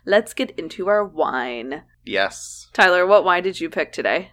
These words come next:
Speaker 2: So, the wine I'm drinking today, it is the twenty nineteen Belvento Pinot Grigio from Friuli, Venezia Giulia, Italy.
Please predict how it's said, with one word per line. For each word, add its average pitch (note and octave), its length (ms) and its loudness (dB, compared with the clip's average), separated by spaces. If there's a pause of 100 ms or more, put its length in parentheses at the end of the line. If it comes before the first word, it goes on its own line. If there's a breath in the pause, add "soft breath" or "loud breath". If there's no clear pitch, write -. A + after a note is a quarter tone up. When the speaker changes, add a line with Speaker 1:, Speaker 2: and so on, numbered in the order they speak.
(160)
Speaker 2:
So, B2+ 400 6
the B2 160 2
wine C#3+ 460 4
I'm A#2+ 200 0
drinking A#2+ 400 -2
today, G2 460 2
it G#2 200 -2
is A2 400 -4
the G#2+ 300 -4
twenty D3+ 400 -4
nineteen C#3 640 -4
Belvento A#2+ 1000 0
Pinot C3 280 -4
Grigio G2 680 0
from G2 420 -2
Friuli, B2+ 600 0
Venezia G#2 960 0
Giulia, G2+ 720 0
Italy. C#2 500 -6